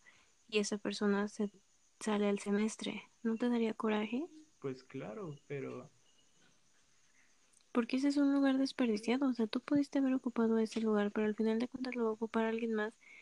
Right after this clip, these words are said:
Speaker 1: que no lo va a aprovechar.
Speaker 2: Hmm.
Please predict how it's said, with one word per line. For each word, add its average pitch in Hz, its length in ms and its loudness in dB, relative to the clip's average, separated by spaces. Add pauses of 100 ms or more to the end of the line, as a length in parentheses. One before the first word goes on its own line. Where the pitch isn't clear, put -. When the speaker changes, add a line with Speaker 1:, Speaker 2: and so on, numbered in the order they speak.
(200)
Speaker 1:
que 240 120 4
no 247 140 6
lo 277 120 4
va 269 60 2
a - 20 0
aprovechar. 254 600 0 (2500)
Speaker 2:
Hmm. 127 160 -10